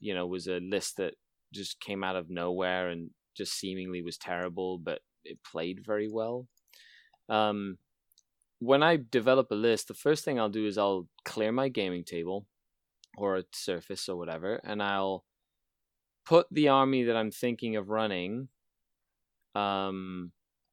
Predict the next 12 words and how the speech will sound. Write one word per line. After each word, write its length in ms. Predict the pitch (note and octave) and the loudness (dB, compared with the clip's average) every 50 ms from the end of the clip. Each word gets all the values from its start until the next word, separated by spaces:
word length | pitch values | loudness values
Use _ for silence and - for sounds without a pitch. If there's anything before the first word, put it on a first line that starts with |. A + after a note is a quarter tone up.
| _ _ _ _ _ _ _ _ _ _ _ _ _ _ _ _ _ _ _ _ | _ _ _ _ _ _ _ _ _ _ _ _ _ _ _ _ _ _ _ _
on 180 | - B2+ B2+ B2 | 4 4 4 4
the 80 | A#2 | 2
table 380 | G#2+ - - A2+ A2 G#2 G2 F2+ | 0 0 2 2 2 2 0 -2
itself. 560 | C#2+ - - - F#2 - - - - - - _ _ _ _ - | -4 -6 -4 -4 -2 -2 -2 -6 -10 -18 -20 _ _ _ _ -2
And 80 | C3 C3 | 2 2
I'll 80 | C3 C3 | 2 2
just 200 | D3 D#3+ - - | 2 -2 -6 -2
have, 180 | - F3 E3 C#3+ - - | -2 -2 -2 -2 -4 -2
I'll 160 | - B2+ B2 | 0 0 0
get, 160 | B2 D#3+ D#3+ | 0 0 0
like, 180 | E3 E3 D3+ - | 0 -2 0 2
a, 180 | B2 G#2+ F#2 | 0 0 0